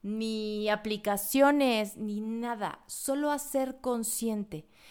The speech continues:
que en el momento que te está sucediendo algo, hagas cinco inhalaciones profundas, hagas consciente a tu mente de que estás haciendo estas inhalaciones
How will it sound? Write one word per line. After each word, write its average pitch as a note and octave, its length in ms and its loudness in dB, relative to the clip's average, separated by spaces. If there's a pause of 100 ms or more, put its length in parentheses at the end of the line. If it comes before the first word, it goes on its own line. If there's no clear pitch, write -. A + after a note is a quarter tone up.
(120)
que - 80 -2
en A#3 100 4
el A#3 80 4
momento A#3+ 540 4
que E4 100 2
te A#3+ 100 0
está B3 300 0
sucediendo G#3 800 0
algo, F#3+ 480 -2 (540)
hagas G#3+ 420 -2
cinco B3 760 -2
inhalaciones G3 920 -4
profundas, F3 840 -10 (520)
hagas G#3 400 2
consciente B3 840 0
a D#4+ 120 0
tu A3+ 120 -2
mente F#3+ 340 -2
de F#3 100 -4
que - 80 -12
estás E3+ 220 -8
haciendo F3 320 -6
estas F3 300 -8
inhalaciones E3+ 840 -8